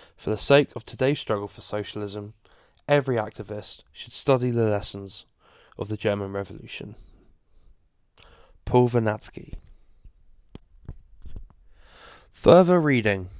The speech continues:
Pierre Bruet, two thousand and five, The German Revolution, nineteen seventeen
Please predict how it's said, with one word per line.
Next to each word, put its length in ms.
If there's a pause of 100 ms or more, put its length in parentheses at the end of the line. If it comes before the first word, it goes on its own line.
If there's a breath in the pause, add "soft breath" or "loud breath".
(1900 soft breath)
Pierre 320
Bruet, 560 (340)
two 160
thousand 380
and 100
five, 480 (360)
The 100
German 420
Revolution, 720 (140)
nineteen 320
seventeen 720